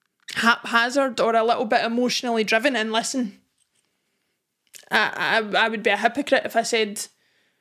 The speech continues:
uh, not to be emotionally driven in the aftermath of a poor Celtic performance, 'cause goodness knows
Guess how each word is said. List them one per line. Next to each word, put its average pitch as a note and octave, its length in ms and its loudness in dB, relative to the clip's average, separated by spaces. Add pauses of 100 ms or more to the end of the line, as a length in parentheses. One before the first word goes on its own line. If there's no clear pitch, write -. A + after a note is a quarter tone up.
(340)
uh, - 240 2 (1000)
not A#3+ 440 2
to B3+ 80 -4
be A#3 120 2
emotionally A3+ 520 0
driven A#3 320 0
in A3+ 120 -2
the A3 60 0
aftermath A3 560 -2
of A3 80 4
a - 40 -16
poor A3+ 160 2
Celtic G#3+ 420 -2
performance, B3 460 -2
'cause A3 200 -4
goodness A#3+ 560 0
knows A#3+ 640 0